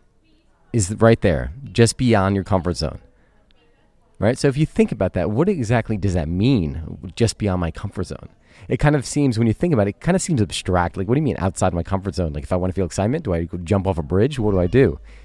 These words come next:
And the idea is this. The idea is that we get into these patterns where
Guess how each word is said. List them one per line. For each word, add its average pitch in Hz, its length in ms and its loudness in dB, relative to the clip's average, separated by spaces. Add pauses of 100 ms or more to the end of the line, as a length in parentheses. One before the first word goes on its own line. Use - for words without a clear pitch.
(680)
And 127 140 0
the 147 80 6
idea 151 300 2
is 123 160 0
this. 90 400 0
The 123 240 0
idea 135 260 4
is 135 80 2
that 117 140 4
we 123 80 2
get 170 160 2
into 190 180 -6
these 120 180 0
patterns 101 400 0
where 92 280 4